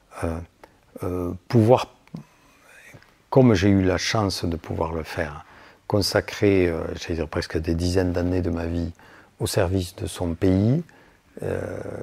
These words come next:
c'est quelque chose de, de, de fantastique. Voilà, j'ai eu cette, cette opportunité, cette chance, euh, euh, je veux dire, d'a-, d'a-, d'a-, d'a-, d'a-, d'avoir été pendant plus de, euh, moi, quand j'aurais fini mon mandat, je,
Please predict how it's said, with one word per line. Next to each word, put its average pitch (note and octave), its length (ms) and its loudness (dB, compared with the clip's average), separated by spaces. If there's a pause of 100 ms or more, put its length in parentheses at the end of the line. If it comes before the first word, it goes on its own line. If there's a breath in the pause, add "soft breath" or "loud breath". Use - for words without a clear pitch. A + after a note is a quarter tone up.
c'est - 260 -10
quelque F2+ 220 -8
chose G2 280 -4
de, F#2+ 220 -4 (140)
de, F#2+ 60 -4
de F2+ 160 -4
fantastique. - 720 -10 (220)
Voilà, F2+ 260 -2
j'ai - 160 -4
eu F#2 120 2
cette, - 360 -2 (460 loud breath)
cette - 260 -4
opportunité, F#2 840 0
cette - 360 -8
chance, A2 440 -4
euh, E2+ 180 -4 (600 loud breath)
euh, E2 580 -6
je - 180 -14
veux F#2+ 80 -10
dire, F2+ 200 2
d'a-, E2 180 -4
d'a-, F2+ 160 -6
d'a-, F2 180 -6
d'a-, F2 220 -4
d'a-, F2+ 220 -6
d'avoir E2+ 460 -4
été F2+ 260 -2
pendant E2+ 320 -6
plus - 220 -14
de, F2+ 240 -2 (580 loud breath)
euh, F#2 640 -4 (760)
moi, F#2 140 -8
quand - 80 -10
j'aurais E2+ 200 2
fini G2 220 4
mon F#2 120 6
mandat, F2+ 360 4
je, E2 140 -2